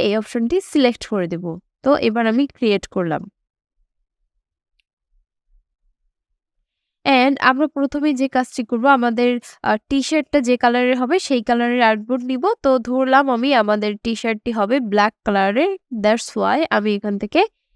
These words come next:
ব্ল্যাক কালারের একটি ব্যাকগ্রাউন্ড দিয়ে দিব, এখান থেকে স্ট্রোকটাকে none করে দিলাম। ওকে, এরপর আপনি যে কাজটি করবেন, কন্ট্রোল আর দিয়ে রুলার নিয়ে আসবেন, এনে আপনি এই পর্যন্ত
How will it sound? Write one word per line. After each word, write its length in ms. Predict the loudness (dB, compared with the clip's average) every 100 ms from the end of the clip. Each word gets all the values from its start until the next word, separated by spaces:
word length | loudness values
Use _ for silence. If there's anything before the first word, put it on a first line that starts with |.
| _ -8
ব্ল্যাক 280 | 2 2 2 0
কালারের 280 | 2 2 0
একটি 160 | 0 -2
ব্যাকগ্রাউন্ড 920 | 0 0 0 0 0 0 _ _ -4
দিয়ে 180 | 0 0
দিব, 220 | 0 0 0
এখান 180 | 2 -2
থেকে 220 | -4 -4
স্ট্রোকটাকে 600 | -8 -6 -6 -4 -6 0 2
none 180 | 2 0
করে 220 | -4 -4
দিলাম। 260 | -4 -6 -8 _
ওকে, 260 | -2 -2 -12 _ _ _ _ _ _ _ -2
এরপর 380 | 0 2 4
আপনি 260 | 4 2 0
যে 160 | 0 0
কাজটি 320 | -2 -2 -6 -4
করবেন, 440 | -2 0 0 0
কন্ট্রোল 500 | 0 0 0 -2 -4 -2
আর 240 | 0 2 0 -4
দিয়ে 200 | 2 2 2 0
রুলার 380 | 2 4 4 2 -2
নিয়ে 160 | -2
আসবেন, 360 | -2 -6 -10 -12 -12 _ _ _ _ _ _ -4
এনে 380 | 0 2 2 0
আপনি 540 | -2 -2 -2 -2 -4 -4
এই 220 | -2 -2
পর্যন্ত 560 | -2 -2 -2 -4 0